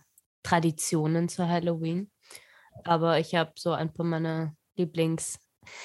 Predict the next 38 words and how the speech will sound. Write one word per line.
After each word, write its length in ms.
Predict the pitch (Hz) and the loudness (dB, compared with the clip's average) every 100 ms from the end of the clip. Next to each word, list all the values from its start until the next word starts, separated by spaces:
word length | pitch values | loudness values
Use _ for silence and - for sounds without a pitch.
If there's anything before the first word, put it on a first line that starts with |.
| - | 0
ich 220 | 202 - | 0 6
will, 140 | 214 208 | 6 6
ich 240 | 208 170 | 2 4
hasse 340 | 190 190 202 190 | 4 4 4 4
Horror-, 360 | 180 175 175 | 4 4 2
also 180 | - 175 | 0 2
ich 160 | 175 - | 0 2
kann 300 | 196 185 190 | 4 4 6
mir 180 | 185 175 | 4 6
Horrorfilme 500 | 175 175 180 180 175 | 4 4 2 4 4
nicht 200 | 175 135 | 2 2
anschauen, 440 | 165 175 170 180 | 0 0 0 2
mir 140 | 175 165 | 2 0
wird 220 | 170 - | -2 -2
urschlecht 480 | 170 - 160 165 180 | -4 0 -2 -2 -6
davon 360 | 170 180 175 | -2 0 2
und 100 | 170 | 0
ich 140 | 170 - | -2 -6
träume 320 | - 165 175 | 0 0 2
dann 240 | 175 180 | 0 0
Scheiße 460 | 175 170 165 - 175 | -2 -4 -4 -4 -4
und 140 | 175 | -2
so 100 | 180 | -2
weiter. 400 | 175 165 - 196 - - - - - _ | -2 -4 -2 -4 -4 -16 -16 -18 -20 _
Aber 640 | 180 180 175 175 175 170 - | 8 8 8 8 8 6 2
ich 160 | 180 196 | -4 0
habe 160 | 175 - | 0 0
so 220 | - 170 | 0 4
ein 220 | 135 147 - | 4 4 2
paar 320 | 175 151 - _ _ _ 196 | 4 4 2 _ _ _ -8
Filme, 440 | - 214 196 185 | 4 6 10 8
die 220 | 175 170 160 | 8 6 6
ich 160 | 180 | 4
halt 180 | 175 160 | 4 6
jetzt 200 | 165 - | 4 4
quasi 420 | - 160 160 160 | 4 6 6 4
mir 160 | 165 165 | 6 6
überlebt 640 | 165 165 151 160 160 - | 8 6 8 6 4 -4